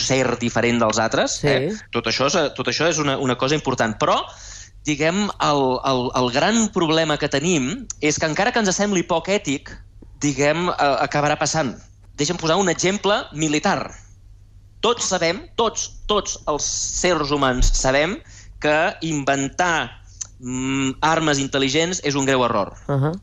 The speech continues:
Speaker 1: que els ac-, acabarem malparats, eh? O sigui, un, un, una mena de Terminator, eh? Que hi ha, que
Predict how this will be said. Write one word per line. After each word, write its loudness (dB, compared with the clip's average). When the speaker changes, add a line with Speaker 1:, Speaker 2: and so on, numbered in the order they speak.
Speaker 1:
que -4
els 0
ac-, -4
acabarem 2
malparats, 0
eh? -2
O -18
sigui, 0
un, 0
un, 2
una 4
mena 4
de 4
Terminator, 0
eh? 0
Que -2
hi 0
ha, -4
que 0